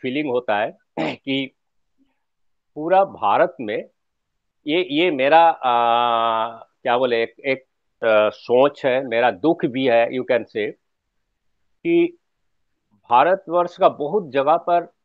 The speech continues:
बहुत कुछ मूर्ति बनते जाता है, मूर्ति बन रहा है। और एक समय ऐसा भी था कि किंकरदा जब एक्टिव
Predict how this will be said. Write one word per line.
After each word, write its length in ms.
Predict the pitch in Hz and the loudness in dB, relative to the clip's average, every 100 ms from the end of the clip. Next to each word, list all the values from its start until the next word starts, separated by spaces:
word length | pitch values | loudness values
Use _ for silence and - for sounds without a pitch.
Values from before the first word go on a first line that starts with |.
| _ _ - | _ _ -12
बहुत 260 | 156 196 - | -6 -6 -4
कुछ 160 | 180 | -4
मूर्ति 440 | 151 131 147 139 185 | -4 -2 -4 -4 0
बनते 340 | 139 123 107 | 0 0 -4
जाता 340 | 92 82 82 | -4 -6 -6
है, 100 | 78 - 117 | -10 -12 -10
मूर्ति 260 | 147 180 | -8 -4
बन 200 | 131 113 | -2 -2
रहा 160 | 92 82 | -2 -10
है। 120 | 71 _ _ _ _ - | -12 _ _ _ _ -4
और 120 | 131 - | -4 -2
एक 180 | 175 180 | -4 -2
समय 260 | 190 180 | -4 -2
ऐसा 220 | 151 143 | -2 -2
भी 140 | 160 147 | -4 -6
था 260 | 123 117 120 - _ _ _ _ _ _ _ | -2 -2 -2 -8 _ _ _ _ _ _ _
कि 300 | 165 160 165 - _ _ _ - | -2 0 0 -4 _ _ _ -6
किंकरदा 480 | 147 180 175 175 | -2 0 2 4
जब 360 | 165 156 156 - 113 | 4 2 0 -2 -4
एक्टिव 380 | 113 - 180 | -4 -4 -8